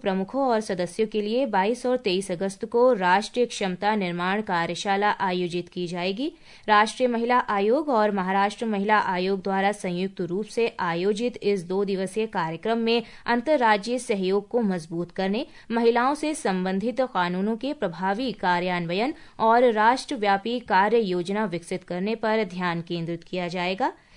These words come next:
इस कार्यक्रम में लगभग एक सौ साठ गणमान्य व्यक्तियों के शामिल होने की उम्मीद है।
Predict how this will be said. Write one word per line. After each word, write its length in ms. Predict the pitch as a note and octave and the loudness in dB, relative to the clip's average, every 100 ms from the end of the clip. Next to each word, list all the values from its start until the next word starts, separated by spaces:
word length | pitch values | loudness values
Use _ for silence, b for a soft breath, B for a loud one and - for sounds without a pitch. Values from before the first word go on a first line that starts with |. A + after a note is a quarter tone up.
| B B B | B B B
इस 140 | B3 | 0
कार्यक्रम 440 | - B3 B3+ C#4 C#4+ | 4 6 6 2 0
में 200 | D4 G4 | 0 0
लगभग 400 | A#3+ G3 A#3+ A#3+ - | 0 0 -2 -2 0
एक 220 | A#3 B3 | 0 0
सौ 180 | - C#4+ | -4 -4
साठ 420 | - G3+ G3+ G#3+ | 2 4 4 2
गणमान्य 600 | G3+ F#3 F3+ F3+ G3+ A3+ | 0 0 0 0 0 -2
व्यक्तियों 360 | F3 E3 G#3+ | -2 -4 -4
के 160 | G#3 A#3 | -2 -2
शामिल 460 | A#3 F#3+ E3 E3+ E3+ | -2 -2 -2 -2 -4
होने 280 | F3 G3+ | -4 -4
की 200 | B3+ G#3 | -4 -4
उम्मीद 420 | E3+ G3 F#3+ E3 E3 | -2 0 -2 -2 -4
है। 220 | F#3 | -4